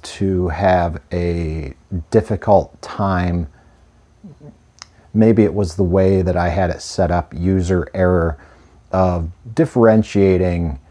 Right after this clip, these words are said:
uh, accounts, especially when your, uh, business accounts are set up at the same bank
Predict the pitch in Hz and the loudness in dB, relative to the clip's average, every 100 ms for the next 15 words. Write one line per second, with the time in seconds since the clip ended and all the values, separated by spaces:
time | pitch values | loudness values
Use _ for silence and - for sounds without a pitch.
0 | _ _ _ 82 73 - 82 - - 90 | _ _ _ -6 -6 -10 -12 -10 -6 -6
1 | 78 - - - 117 - 117 104 95 85 | -6 -10 -8 -2 -2 0 2 4 4 2
2 | 92 90 90 90 82 82 80 76 - - | 0 0 -2 -2 0 -2 -4 -8 -14 -20
3 | _ _ - 69 - 60 71 - 104 90 | _ _ -14 -10 -10 -10 -8 -2 0 0
4 | 98 90 - - 85 - 92 87 80 - | -2 -2 -6 -12 -12 -8 -4 -4 -4 -8
5 | - 87 80 - 92 85 80 - 85 82 | -4 -4 -4 -4 -4 -4 -6 -10 -10 -10
6 | 87 82 - 95 85 78 73 - 92 87 | -8 -8 -6 -6 -4 -6 -8 -4 -2 -2
7 | 69 - - | -8 -14 -20